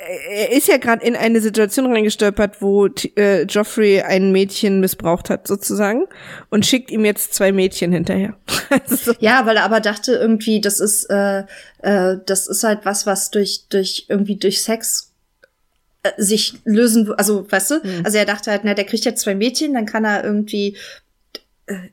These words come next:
Speaker 2: dann kann er das halt alles mal irgendwie rauslassen.
Speaker 1: Ja.
Speaker 2: Ein bisschen some, let some of the poison out, von mir aus auch der mal irgendwie, die mal ein bisschen schlagen oder so.
Speaker 1: Mhm.
Speaker 2: Also, äh, weißt du, sexuell
Speaker 1: Ja.
Speaker 2: schlagen.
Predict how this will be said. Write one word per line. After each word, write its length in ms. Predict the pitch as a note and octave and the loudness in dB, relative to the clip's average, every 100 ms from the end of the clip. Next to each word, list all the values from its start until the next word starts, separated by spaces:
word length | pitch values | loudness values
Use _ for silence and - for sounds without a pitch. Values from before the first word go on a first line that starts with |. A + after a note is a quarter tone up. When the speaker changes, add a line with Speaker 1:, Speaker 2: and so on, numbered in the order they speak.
| _ | _
Speaker 2:
dann 200 | - G3+ | -2 0
kann 180 | G3+ A3+ | 0 0
er 80 | G#3+ | 0
das 160 | G#3 | 0
halt 160 | G#3 G#3 | -4 -4
alles 240 | G3+ G#3+ A3+ | -2 -2 0
mal 160 | A3 | 0
irgendwie 300 | - A3 G#3+ G#3 | 2 0 0 -2
rauslassen. 720 | F#3+ G3+ C4 C#4 C#4+ D4 D#4+ F4+ _ | 0 2 0 0 -2 -4 -8 -10 _
Speaker 1:
Ja. 160 | G3 F#3 | -2 -2
Speaker 2:
Ein 120 | G3 | -2
bisschen 340 | A3 A3+ G#3+ | -2 2 0
some, 260 | G#3 A3 G#3+ | 2 0 0
let 180 | G#3+ G#3+ | -2 -2
some 160 | A3 | -2
of 100 | A3 | -2
the 60 | G#3+ | -6
poison 380 | - G#3 A3 B3+ | -2 0 0 0
out, 220 | B3 B3 | -2 -2
von 160 | A3 G3+ | 0 2
mir 200 | G#3+ G3 | 2 0
aus 180 | G#3+ | -2
auch 200 | C#3+ G3+ - - - - | -2 -6 -8 -18 -18 -4
der 120 | G3+ | -2
mal 220 | G3+ G3 | 0 0
irgendwie, 500 | E3+ G3+ G3+ G#3 G#3 F#3+ | 0 0 -2 -2 -4 -2
die 100 | G3+ | -2
mal 100 | G3 | -2
ein 80 | |
bisschen 240 | G3+ - G#3 | -2 -2 -2
schlagen 420 | - F#3 F#3+ C4 | -2 0 0 0
oder 200 | G#3 A#3+ | 0 -2
so. 240 | A#3+ B3+ C#4 | 0 0 2
Speaker 1:
Mhm. 180 | G3+ | 4
Speaker 2:
Also, 140 | G3 F#3+ A3 - _ _ - | 4 4 2 -2 _ _ -4
äh, 140 | F#3+ - | -4 -2
weißt 180 | G3 B3+ | -4 -2
du, 60 | |
sexuell 600 | A#3+ G3+ G#3 - G#3+ A#3+ A#3+ | -4 -4 -2 0 0 -2 0
Speaker 1:
Ja. 220 | G3+ - - _ _ - - - _ | 0 0 -6 _ _ -18 -18 -18 _
Speaker 2:
schlagen. 420 | - A3 A#3 B3 | -6 -4 -4 -6